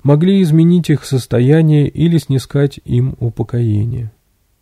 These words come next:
Ответ на все эти и многие другие предполагаемые противоречия, которые критик, как ему кажется, нашёл в православном учении о жизни после смерти,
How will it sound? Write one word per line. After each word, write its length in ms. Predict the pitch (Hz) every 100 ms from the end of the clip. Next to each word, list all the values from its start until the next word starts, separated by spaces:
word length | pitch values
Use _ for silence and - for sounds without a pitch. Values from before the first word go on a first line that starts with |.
| _ _ _ _ _ _ _ _ _ _ _ _ _ -
Ответ 360 | 120 127 131
на 140 | 123 120
все 340 | - 120 139
эти 280 | 165 147 143
и 100 | 147
многие 360 | 170 202 175 175
другие 460 | 147 151 151 185
предполагаемые 920 | 156 139 127 135 131 127 135 127 117 107
противоречия, 880 | 117 110 110 110 147 147 - 107 -
которые 420 | 117 104 113 107
критик, 400 | 104 110 104 104
как 240 | - 110 -
ему 220 | 107 107
кажется, 420 | - 107 104 -
нашёл 360 | 107 110 - 110
в 40 |
православном 680 | - 110 110 - 107 104 104
учении 500 | 104 120 110 104 107
о 120 | 127
жизни 320 | 123 123 110 107
после 320 | 117 110 110
смерти, 520 | - 147 147 - 120